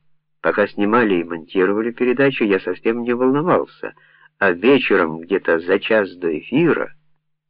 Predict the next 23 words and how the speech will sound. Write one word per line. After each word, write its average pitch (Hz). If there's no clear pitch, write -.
меня 104
начало 120
трясти 113
от 110
волнения, 98
беспокойства, 90
ужаса. 104
При 95
мысли, 92
что -
сейчас 120
на 98
меня 113
уставится 120
двести 101
миллионов 110
глаз, 107
мне 110
стало 110
жутко. 98
Испытание 117
предстояло 107
невероятное. 95